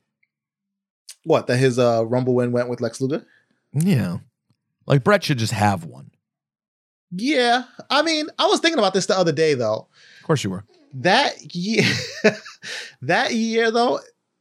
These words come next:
Speaker 1: I, I, I used to feel that way, that he should have just won it, especially since he went to WrestleMania and just won it.
Speaker 2: Mm-hmm.
Speaker 1: But I feel like the way they did it,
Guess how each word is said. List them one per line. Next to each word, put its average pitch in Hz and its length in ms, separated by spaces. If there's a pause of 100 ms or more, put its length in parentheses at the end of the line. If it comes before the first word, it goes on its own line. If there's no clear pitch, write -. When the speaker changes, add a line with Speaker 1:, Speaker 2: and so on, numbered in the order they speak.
(140)
Speaker 1:
I, 180 480 (240)
I, 185 180
I 180 120 (300)
used 190 340
to 247 80
feel 202 300
that 208 220
way, 220 280 (160)
that 160 180
he 170 120
should 180 160
have 170 100
just 156 140
won 147 260
it, 175 120
especially 160 380
since 160 240
he 170 80
went 147 160
to 147 80
WrestleMania 147 480
and 131 100
just 135 180
won 131 220
it. - 180 (280)
Speaker 2:
Mm-hmm. 113 220
Speaker 1:
But 151 120
I 190 80
feel 233 340
like 196 360 (840)
the 147 80
way 165 200
they 190 160
did 180 180
it, 202 240